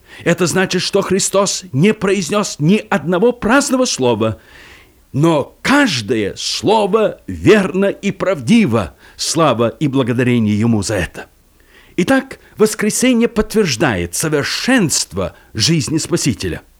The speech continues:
Затем, что Бог дал полную санкцию каждому слову и обетованию, сказанному им. И, наконец, воскресение неопровержимо уверяет меня в том, что Он воистину Сын Божий, как Он это сам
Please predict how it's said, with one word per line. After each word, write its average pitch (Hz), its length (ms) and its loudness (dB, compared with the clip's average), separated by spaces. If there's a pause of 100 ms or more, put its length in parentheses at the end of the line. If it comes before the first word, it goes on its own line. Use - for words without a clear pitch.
(320)
Затем, 165 520 0 (160)
что - 280 0
Бог 262 480 2
дал 220 380 0
полную 262 440 4
санкцию 117 580 -2 (100)
каждому 220 480 0
слову 143 440 0
и 196 260 -2
обетованию, 170 720 0
сказанному 143 640 -2
им. 156 340 0 (280)
И, 190 120 4
наконец, 160 540 0
воскресение 139 960 0 (240)
неопровержимо 139 1300 2 (260)
уверяет 160 640 2
меня 151 240 -2
в - 80 -12
том, 156 320 0 (140)
что - 260 0
Он 165 260 2
воистину 180 920 0
Сын 123 260 0
Божий, 151 480 0 (260)
как 160 240 -2
Он 143 160 0
это 143 240 -2
сам 123 440 -2